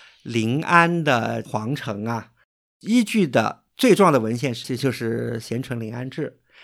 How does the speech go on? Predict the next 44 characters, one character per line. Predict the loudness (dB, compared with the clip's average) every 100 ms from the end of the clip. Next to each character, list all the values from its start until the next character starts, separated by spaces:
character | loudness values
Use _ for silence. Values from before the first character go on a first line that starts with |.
| -10
他 | -2 0
专 | 2 0
门 | 0 -2
有 | -4
一 | -8 -12 _ -20
皇 | -12 -8 -4
城 | -4 -6 -10
图， | -12 -14 -16 -18 -20 -20 -10
在 | 0 0
那 | 2 2
个 | 2
上 | 2 0
面 | -2
他 | -2
就 | -2
很 | -4 -8
明 | -8 -8
显 | -8 -10
地 | -12 -14
看 | -10 -8
到 | -8
这 | -8
个 | -8
临 | -8 -6
安 | -4
的 | -4
皇 | -6 -8 -8
城 | -10
是 | -10
没 | -6
有 | -6
城 | -8 -16
墙 | -20 -20 _
的， | _ -4
而 | 0
且 | 2
只 | 2 6
有 | 6 4
朝 | -2 -2
天 | 0 0 0
门 | -2
一 | -6
个 | -6
门。 | -8 -12 -20